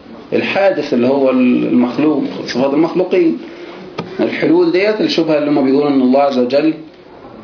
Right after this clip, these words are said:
في كل مكان، ربنا في كل، يتنزل في الخلق. آه، عشان يقولوا يعني ايه، ازاي هو معهم يعني؟ بمعهم دي معناها انه معاهم، يبقى هو فيهم بقى،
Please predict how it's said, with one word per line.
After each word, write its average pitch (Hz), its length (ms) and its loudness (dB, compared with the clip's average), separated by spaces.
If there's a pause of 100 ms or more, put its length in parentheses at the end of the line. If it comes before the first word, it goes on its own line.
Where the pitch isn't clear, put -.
(360)
في - 200 -4
كل 135 220 4
مكان، 107 440 0 (220)
ربنا 123 320 0
في 123 80 -4
كل، 113 180 0
يتنزل 113 560 0
في - 100 -6
الخلق. - 540 -4 (1080)
آه، 101 300 0
عشان 107 240 0
يقولوا 113 180 2
يعني 107 220 2
ايه، 107 460 0 (480)
ازاي 131 320 2
هو 135 200 4
معهم 110 440 0
يعني؟ 101 320 0 (760)
بمعهم 113 460 0
دي 120 100 2
معناها 123 360 0
انه 120 320 2 (220)
معاهم، 123 300 0 (600)
يبقى 117 160 2
هو 127 240 2
فيهم 110 320 0
بقى، 101 280 2